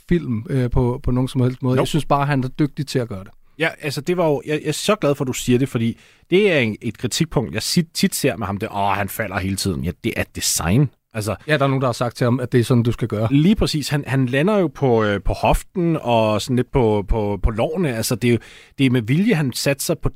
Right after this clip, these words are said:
Speaker 2: det område. Det er så, han ikke kommer til at lægge for meget pres på sine fødder og på sine ankler og sådan noget. Det er jo
Speaker 1: Mm.
Speaker 2: bare klogt, altså.
Speaker 1: Som jo har været skadet i, øh, i
Speaker 2: Ja.
Speaker 1: mange af de første år af hans karriere. Og
Speaker 2: Missede
Speaker 1: jeg
Speaker 2: de to første sæsoner.
Speaker 1: Ja, lige præcis. Og jeg kommer til at tænke på, øh, hvad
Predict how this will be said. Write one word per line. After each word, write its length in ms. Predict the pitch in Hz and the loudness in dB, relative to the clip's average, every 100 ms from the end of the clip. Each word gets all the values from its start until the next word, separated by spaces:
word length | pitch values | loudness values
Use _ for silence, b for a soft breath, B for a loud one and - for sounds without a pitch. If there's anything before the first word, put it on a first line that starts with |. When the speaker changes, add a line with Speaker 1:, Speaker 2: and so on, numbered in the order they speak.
| - | 0
Speaker 2:
det 140 | 220 | 2
område. 420 | 135 110 117 113 - | 2 2 2 0 0
Det 80 | 143 | 0
er 40 | |
så, 160 | 131 131 | 2 0
han 200 | 117 113 | 0 -2
ikke 220 | 160 190 | -2 -2
kommer 180 | 185 139 | 0 0
til 160 | - | 0
at 140 | 139 117 | -2 0
lægge 160 | 107 - | -4 -6
for 100 | 92 | -4
meget 240 | 101 147 | -2 -2
pres 320 | - 120 131 | 0 -2 -2
på 400 | - 135 113 98 | -2 0 2 0
sine 440 | 87 - 98 90 82 | -4 -6 -4 -4 -6
fødder 440 | - 151 160 165 | 0 0 2 0
og 280 | 147 135 110 | 0 0 -2
på 80 | - | -2
sine 240 | 98 95 | -2 -6
ankler 360 | 139 151 98 131 | -4 -4 -2 -2
og 140 | 110 | 0
sådan 100 | 110 | -2
noget. 140 | 101 | -4
Det 60 | 101 | -4
er 40 | |
jo 60 | 101 | 0
Speaker 1:
Mm. 60 | 117 | 0
Speaker 2:
bare 100 | 117 | 0
klogt, 260 | - 170 185 | -2 -2 -2
altså. 220 | 110 107 B | -8 -8 B
Speaker 1:
Som 180 | - 156 | -2 0
jo 80 | 143 | 2
har 160 | 139 165 | 0 0
været 180 | 147 | -2
skadet 400 | 131 127 135 156 | 0 0 2 2
i, 360 | 156 139 127 123 | 4 4 6 4
øh, 200 | 120 123 | 2 0
i 20 | 127 - - | -6 -6 -2
Speaker 2:
Ja. 140 | - | 2
Speaker 1:
mange 180 | 131 165 | 2 2
af 20 | 160 | 2
de 40 | |
første 260 | 151 151 147 | 0 0 0
år 100 | 151 | 0
af 60 | |
hans 140 | 135 127 | 0 -2
karriere. 400 | 143 123 147 151 | -2 0 0 2
Og 60 | |
Speaker 2:
Missede 260 | 139 135 208 | 2 4 2
Speaker 1:
jeg 60 | 123 | -2
Speaker 2:
de 60 | |
to 160 | 110 175 | -4 -4
første 220 | 165 - | -4 -8
sæsoner. 200 | 202 262 392 | -8 -8 -6
Speaker 1:
Ja, 140 | 143 156 | 0 4
lige 140 | 160 | 4
præcis. 300 | 160 156 170 | 2 0 0
Og 120 | 156 | 0
jeg 100 | 135 131 | 0 0
kommer 180 | 139 | 0
til 140 | 135 180 | 0 0
at 100 | 160 | 0
tænke 220 | 156 151 | 0 0
på, 220 | 156 151 | 0 2
øh, 120 | 127 | 0
hvad 100 | 120 | -2